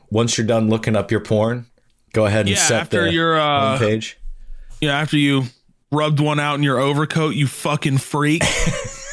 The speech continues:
Speaker 2: Set it as your homepage, and we'll shout you out. Also, let us know, uh, what porn you're watching.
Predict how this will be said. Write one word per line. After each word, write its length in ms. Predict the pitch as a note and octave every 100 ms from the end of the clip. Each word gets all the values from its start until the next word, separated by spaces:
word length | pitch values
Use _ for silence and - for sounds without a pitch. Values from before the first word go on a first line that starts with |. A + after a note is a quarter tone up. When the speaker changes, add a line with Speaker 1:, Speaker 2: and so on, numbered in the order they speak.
| -
Speaker 2:
Set 240 | - D4+ E4
it 60 | E4+
as 100 | E4
your 100 | E4
homepage, 720 | E4 F4 C#4 G#3+ C#3 F3+ - - - F#3
and 140 | A3+
we'll 140 | B3+ B3
shout 340 | - C4 A#3+
you 120 | B3+
out. 240 | A#3+ E3 - _ _ - - -
Also, 260 | B3 C#4 C#4+
let 180 | C4+ C#4+
us 140 | C4+
know, 280 | C#4 C#4 C4+
uh, 540 | B3+ A#3 G#3+ F#3+ D#3+ - - _ _ _ -
what 340 | F3+ A#3+ B3 - _ -
porn 280 | C#4 D4+ C#4
you're 200 | G3+ E3+
watching. 600 | D3+ D3 - C3+ A#2 A2